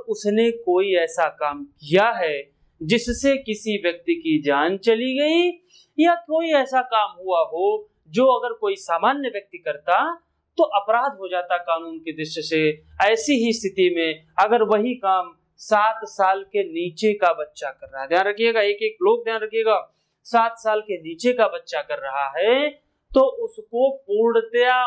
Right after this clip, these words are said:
उन्मुक्ति का प्रावधान दिया गया। क्या कहा गया है? उसको दोषी ही नहीं करार किया जाएगा। क्यों? उसको कानून डॉली कैपेक्स के, डॉली इन, सॉरी, डॉली इन कैपेक्स के नाम से जानता है।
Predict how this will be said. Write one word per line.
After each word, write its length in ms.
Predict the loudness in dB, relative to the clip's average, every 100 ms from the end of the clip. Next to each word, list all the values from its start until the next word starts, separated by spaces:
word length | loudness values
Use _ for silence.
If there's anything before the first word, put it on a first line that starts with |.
| -4
उन्मुक्ति 680 | -8 -8 -6 -6 -4 -2 2
का 160 | 2 2
प्रावधान 540 | 2 0 2 0 -2
दिया 200 | -2 -2
गया। 180 | 0 -2
क्या 320 | -2 0 0
कहा 240 | 0 -2 -2
गया 280 | -4 -6 -6
है? 300 | -6 -8 -8 _ _ _
उसको 340 | -6 -2 2 2
दोषी 440 | 0 -8 -8 -8 -8 -2
ही 160 | 0 0
नहीं 220 | 2 2
करार 340 | 2 2 2 -2
किया 280 | -2 -2
जाएगा। 340 | 0 0 -2 -4
क्यों? 280 | -4 2 2 0 -8 _
उसको 320 | -10 -2 0 0
कानून 440 | 0 0 0 -4 -4 2
डॉली 340 | 2 2 -4 -8
कैपेक्स 580 | -2 -2 0 -6 -6
के, 120 | -14 0
डॉली 320 | 2 2 -4 -10
इन, 160 | -8 -2
सॉरी, 360 | -2 0 -2 -2
डॉली 380 | 0 2 2 0 -6
इन 120 | -8 -2
कैपेक्स 380 | -2 0 -2 -4
के 120 | -6 -2
नाम 180 | -2
से 140 | -2 -4
जानता 380 | -4 -2 -2
है। 120 | -2